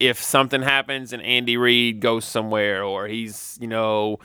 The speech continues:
he's gotta deal with different offensive coordinator and different coach and he's all of a sudden in this, you know,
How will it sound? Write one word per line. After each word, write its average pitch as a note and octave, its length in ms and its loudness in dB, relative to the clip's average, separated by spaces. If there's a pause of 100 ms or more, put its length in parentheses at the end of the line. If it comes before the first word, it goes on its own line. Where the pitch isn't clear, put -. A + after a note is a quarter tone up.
(220)
he's B2 180 -4
gotta B2 220 2
deal A#2+ 260 0
with A2+ 180 -4
different A#2 360 -4
offensive A#2 500 -4
coordinator A#2+ 880 2
and A2+ 360 2
different B2+ 420 0
coach B2 460 2
and A#2 280 0 (340)
he's C3+ 460 -2
all C3+ 160 6
of B2+ 80 -4
a B2+ 40 -6
sudden C3 380 2
in A#2+ 140 0
this, A2+ 320 -8
you B2 100 -8
know, A2 380 0